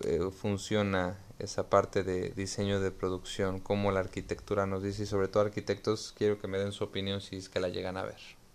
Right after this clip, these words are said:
Ah, nos veremos en la próxima película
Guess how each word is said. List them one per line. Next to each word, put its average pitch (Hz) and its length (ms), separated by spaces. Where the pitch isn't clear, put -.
Ah, 92 340
nos 95 180
veremos 104 440
en 98 140
la 95 380
próxima 95 540
película 92 600